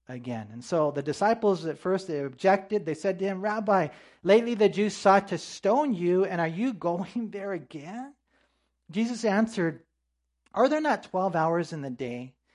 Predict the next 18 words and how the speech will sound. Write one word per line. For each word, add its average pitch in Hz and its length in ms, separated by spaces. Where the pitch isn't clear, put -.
If 170 160
anyone 262 420
walks 170 500
in 185 120
the 180 80
day, 135 340
he 156 180
does 170 300
not 202 240
stumble 185 640
because 156 380
he 160 100
sees 202 420
the 165 160
light 151 320
of 135 120
this - 260
world. 120 420